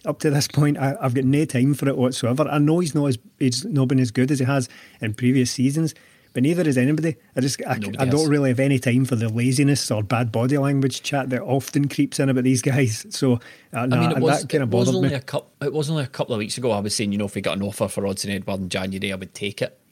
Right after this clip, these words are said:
Speaker 2: because
Speaker 1: Hmm.
Speaker 2: I was, uh, getting a bit pissed off with his, with his form and all that sort of thing. But the, whether he was,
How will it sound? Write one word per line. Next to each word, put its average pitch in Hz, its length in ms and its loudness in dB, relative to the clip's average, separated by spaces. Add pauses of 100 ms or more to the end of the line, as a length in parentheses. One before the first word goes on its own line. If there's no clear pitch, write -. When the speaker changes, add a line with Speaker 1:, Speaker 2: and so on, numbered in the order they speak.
(140)
Speaker 2:
because 113 520 0 (140)
Speaker 1:
Hmm. 107 120 -12
Speaker 2:
I - 20 -8
was, 107 180 -4
uh, 104 60 -2
getting 107 220 -6
a 107 40 -6
bit 101 200 -6
pissed - 280 -6
off 98 240 -2
with 98 140 -6
his, 95 320 -8
with 98 180 -8
his 98 140 -6
form 98 400 -4 (240)
and 107 100 -6
all 101 100 -4
that 98 120 -4
sort 107 140 -6
of - 20 -12
thing. 113 180 -2
But - 140 -6
the, 135 120 -6 (440)
whether 170 240 2
he 156 80 4
was, 113 420 0